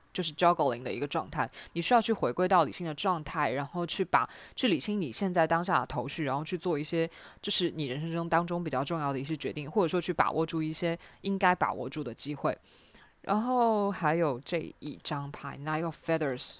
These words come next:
和 Three of Pentacles。然后其实这张牌 Nine of Feathers，就是其实我觉得就是可能是 Nine of Feathers，然后就是 Nine of Swords 的逆位，因为也许可能在，呃，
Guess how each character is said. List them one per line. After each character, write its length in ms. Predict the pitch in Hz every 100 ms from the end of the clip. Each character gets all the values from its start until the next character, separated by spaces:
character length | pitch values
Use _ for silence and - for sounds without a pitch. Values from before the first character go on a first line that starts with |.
| -
和 220 | - 160
Three 340 | - 175 170
of 280 | 165 - - -
Pentacles。 640 | 175 175 165 160 - - - _ _ _ _ _ _ _ _ _ _ _ - - - -
然 120 | 190
后 60 | 269
其 140 | 240
实 80 | 233
这 180 | 262 262
张 280 | - 214 214
牌 340 | 180 147 147 151
Nine 260 | 180 185
of 120 | 190 - - -
Feathers， 400 | 185 180 139 139 -
就 100 | - 285
是 160 | 247
其 140 | 208 180
实 180 | 175 175
我 160 | 139
觉 120 | 131
得 80 | 156
就 100 | 185
是 260 | 196 190 180
可 220 | - 151
能 160 | 123 139
是 260 | 180 156 - - _ _ _
Nine 140 | 196 214
of 140 | 208
Feathers， 400 | 202 180 147 -
然 100 | 160
后 100 | 170
就 120 | 170
是 160 | 170 165
Nine 240 | 160 160
of 100 | 160
Swords 460 | - 156 143 113 - -
的 240 | 123 92 139 -
逆 220 | 180 156
位， 200 | - 107
因 140 | 71 240
为 100 | 254
也 160 | 185 160
许 180 | -
可 160 | 143 143
能 180 | 117 135
在， 320 | 185 147 135 - - - - -
呃， 560 | 151 143 135 127 110